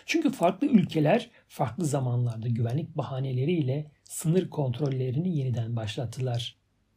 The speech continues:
Bir tıkanıklık olmasından çekinen Danimarka da artık Almanya'dan gelen insanları kontrol etmeye başladı. Tüm bunların ekonomik bir bedeli var.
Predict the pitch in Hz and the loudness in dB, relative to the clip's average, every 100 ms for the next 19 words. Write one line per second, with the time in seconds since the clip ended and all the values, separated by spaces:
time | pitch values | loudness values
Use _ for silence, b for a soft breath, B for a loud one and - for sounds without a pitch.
0 | - - 151 226 220 - 214 214 214 269 | -20 -2 6 6 4 0 6 6 6 0
1 | 202 156 135 120 139 120 113 123 139 135 | 0 2 2 0 0 0 -2 -4 -4 -2
2 | 127 120 135 139 135 123 175 135 113 120 | 0 2 2 0 -2 -2 0 0 -2 -6
3 | - - 147 - 214 175 170 160 156 151 | -12 -16 -14 -6 -2 -2 0 0 2 2
4 | 147 151 143 131 160 147 156 - 135 120 | 2 2 2 0 0 2 2 0 -4 -2
5 | 147 131 - 127 123 120 117 135 117 120 | -2 -2 -2 -4 -4 -4 -6 -4 -4 -4
6 | - _ _ _ _ _ _ _ _ - | -8 _ _ _ _ _ _ _ _ -14
7 | - 151 127 127 117 123 175 214 - - | -2 0 2 0 0 0 -2 -4 -8 -6
8 | 139 127 123 - 143 113 120 110 113 110 | -2 -2 -4 -6 -6 -4 -2 -2 -2 -4
9 | 110 107 - | -6 -8 -14